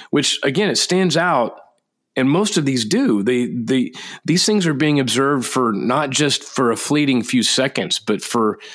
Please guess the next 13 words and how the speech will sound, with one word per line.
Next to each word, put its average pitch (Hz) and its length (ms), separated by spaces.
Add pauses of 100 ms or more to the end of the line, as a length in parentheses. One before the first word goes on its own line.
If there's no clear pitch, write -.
(120)
sometimes 135 580 (120)
hours 113 500 (140)
and 123 180
multiple 147 500
witnesses. 120 640 (300)
And 123 160
they're, 127 200
they're 123 220
observed 123 720 (160)
oftentimes 120 800
in 120 220
groups 139 500
or, 110 320